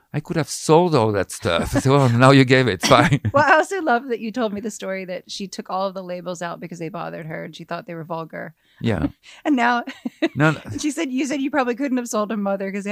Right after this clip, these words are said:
Speaker 2: had no <laughs> labels in 'em.
Speaker 1: Yeah, and, and also those labels are still in the same box where they've been all accumulated over the years
Speaker 2: <laughs>
Speaker 1: because she wanted to make pillows. And, uh, of course, she never made the pillows, which would have been even worse to have a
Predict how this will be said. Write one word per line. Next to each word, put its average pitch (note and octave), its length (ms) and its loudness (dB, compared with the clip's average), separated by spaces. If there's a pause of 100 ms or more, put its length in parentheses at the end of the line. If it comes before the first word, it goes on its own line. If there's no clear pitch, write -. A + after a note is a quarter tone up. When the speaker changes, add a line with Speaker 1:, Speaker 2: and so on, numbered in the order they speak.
(100)
Speaker 2:
had G#3+ 60 -2
no A3 160 -4
<laughs> - 60 2
labels C#4 320 0
in C#4+ 120 -2
'em. G3+ 220 -10 (140)
Speaker 1:
Yeah, C#3 420 4
and, C#3 140 0
and C#3+ 200 2
also D#3+ 340 6
those A#2 260 2
labels D3+ 320 2
are A#2+ 140 4
still D3+ 300 -2
in B2+ 120 0
the A2 80 -2 (140)
same B2+ 200 2
box A#2+ 260 4
where A2+ 140 0
they've G2+ 300 -4
been G#2 140 -6 (160)
all C3 300 4
accumulated A#2 800 2
over F#2+ 280 0
the G2 100 0
years G#2 460 0 (240)
Speaker 2:
<laughs> - 260 -20
Speaker 1:
because B2 320 -2 (120)
she D3+ 100 2
wanted C3+ 260 0
to - 60 -6
make A#2+ 240 -4
pillows. G#2+ 420 4
And, G#2+ 240 0
uh, G#2 200 0
of - 60 -20
course, A2+ 200 0
she F#2+ 100 -8
never F#2 200 -2
made F2+ 220 -2
the E2 80 -6
pillows, F2 380 -6
which G2 240 -10
would G#2 120 -2
have G2 140 0
been G2+ 160 -6
even F#2+ 200 -6
worse G2+ 380 0
to G2 100 -2
have E2+ 100 -2
a E2+ 60 -8